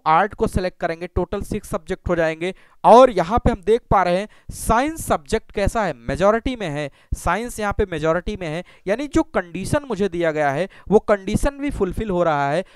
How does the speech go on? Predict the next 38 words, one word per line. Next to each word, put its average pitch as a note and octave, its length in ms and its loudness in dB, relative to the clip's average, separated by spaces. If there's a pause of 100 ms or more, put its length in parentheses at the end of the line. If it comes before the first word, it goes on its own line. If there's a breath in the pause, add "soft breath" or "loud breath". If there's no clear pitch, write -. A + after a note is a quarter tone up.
(140 soft breath)
वो F#3 60 -2
कंडीशन F3 500 -6
भी B3 120 -6
फुलफिल G#3+ 320 -4
हो G3 100 2
रहा F3+ 160 2
है। F#3+ 120 0 (280 soft breath)
Total A#3+ 320 6
number A3 180 0
of G#3+ 200 0
six - 320 -10
subject C3+ 380 -8
भी E3 80 -2
हो D#3+ 140 2
रहे C#3+ 240 -2
हैं F3+ 100 -8 (260 loud breath)
और B3 220 8
साइंस G#3+ 480 -4
को C4 120 0
मैंने G#3+ 240 -6
मेजॉरिटी D#3 400 0
में F#3 100 -6
रखा। D#3 340 -4 (400 soft breath)
थ्री C#4 220 4
साइंस G#3 400 -2
प्लस A#3 220 0
थ्री A3+ 300 -4
आर्ट E3+ 240 0
के A3+ 200 0 (340 soft breath)
केस G3+ 300 2
को C#4 120 0
मैंने G#3 200 -6
यहाँ G3 200 -2
पे G#3 80 0
डिस्कार्ड F3 440 -2
कर E3+ 160 -4
दिया D3+ 160 -2
था। D3+ 160 -6